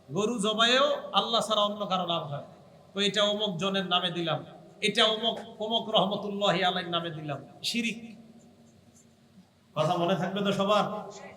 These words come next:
আমাদের হজ, আমাদের কোরবানি, আমাদের নফল সদকা, আমাদের নফল কোরবানি,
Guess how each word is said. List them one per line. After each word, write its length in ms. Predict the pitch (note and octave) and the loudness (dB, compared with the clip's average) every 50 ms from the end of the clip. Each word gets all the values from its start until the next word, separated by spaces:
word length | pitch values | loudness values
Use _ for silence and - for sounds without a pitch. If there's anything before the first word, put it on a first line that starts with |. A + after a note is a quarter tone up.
| - - - | -20 -20 -12
আমাদের 460 | - D3 E3+ F3+ F#3+ F#3+ F#3 G3 F3+ D3 | -4 -4 2 4 4 4 4 2 0 2
হজ, 300 | C3+ D#3+ F3+ F#3 F3 - - - - - | 4 6 6 6 6 2 -4 -6 -6 -6
আমাদের 460 | F3 F3 G3 G#3 G#3 G3+ G3 F3+ E3 | -2 0 2 2 2 0 -2 -2 -4
কোরবানি, 480 | F#3+ F#3+ F#3+ F#3+ F#3 F3+ E3+ E3+ D3 - - - - - - | -4 -6 -4 0 0 0 0 -2 -6 -8 -10 -14 -18 -6 -4
আমাদের 360 | E3 F#3 G3 G#3 G3+ G#3+ G#3 | -2 0 2 0 0 0 -2
নফল 420 | F#3 F3+ F#3 F3+ - A3 G#3+ G3+ G3 | -2 -2 -2 -2 0 -2 -2 -2 -2
সদকা, 680 | - G#3 G3 - - - F#3 D#3+ C#3+ - - - - - - | -4 -4 -4 -6 -2 0 2 2 2 0 -4 -8 -12 -4 -4
আমাদের 400 | E3 F#3 G#3 G#3 G#3 A3 G#3 G3 | 0 2 2 2 2 2 -2 -2
নফল 300 | F#3+ F#3+ - - A3 - | -2 -2 -2 -2 -4 -4
কোরবানি, 540 | - G3 F#3+ F3 E3+ F3+ F#3 E3+ E3+ D3+ | -4 -6 -6 -4 2 2 2 2 2 -2